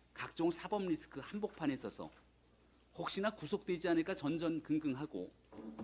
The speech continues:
온갖 재판에 끌려다니며 궁색한 자기 변명을 늘어놓는 모습을 본 기억이 있습니까?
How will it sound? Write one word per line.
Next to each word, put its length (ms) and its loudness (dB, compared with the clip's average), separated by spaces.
온갖 420 8
재판에 360 2
끌려다니며 640 0
궁색한 420 4
자기 300 -2
변명을 340 2
늘어놓는 420 2
모습을 560 0
본 240 2
기억이 360 -2
있습니까? 440 -8